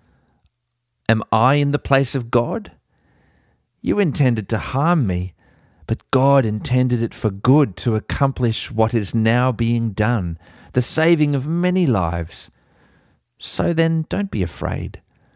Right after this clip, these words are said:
I will provide for you and your children." And he reassured them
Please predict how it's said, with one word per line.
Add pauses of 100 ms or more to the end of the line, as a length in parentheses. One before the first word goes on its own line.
(640)
I
will
provide
for
you
and
your
children." (840)
And
he
reassured
them